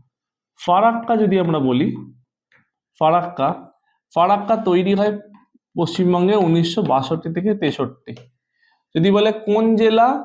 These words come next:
আমরা বলে দেবো মুর্শিদাবাদ। একটা অংশ এখান থেকেই, আহ, ফারাক্কা জল পেরোনোর পর থেকে বাংলাদেশে চলে যাচ্ছে পদ্মা নামে, আর পশ্চিমবঙ্গে ভাগীরথী হুগলি নামে আসছে।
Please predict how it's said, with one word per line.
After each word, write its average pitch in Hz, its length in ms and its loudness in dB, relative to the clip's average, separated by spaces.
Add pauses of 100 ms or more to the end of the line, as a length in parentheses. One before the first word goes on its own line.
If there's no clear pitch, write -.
আমরা 165 300 -2
বলে 175 220 2
দেবো 208 280 0
মুর্শিদাবাদ। 139 680 -2 (560)
একটা 170 280 -4
অংশ 190 280 0
এখান 180 340 -2
থেকেই, 180 260 0 (640)
আহ, 143 200 0
ফারাক্কা 165 400 -2
জল 160 200 0
পেরোনোর 165 340 -2
পর 170 120 -2
থেকে 160 180 -2
বাংলাদেশে 147 500 -2 (600)
চলে 156 160 2
যাচ্ছে 151 280 -2
পদ্মা 147 260 -2
নামে, 160 200 -2
আর 135 80 -2 (180)
পশ্চিমবঙ্গে 143 460 -2
ভাগীরথী 139 320 0
হুগলি 139 200 2
নামে 135 200 -2
আসছে। 131 300 -8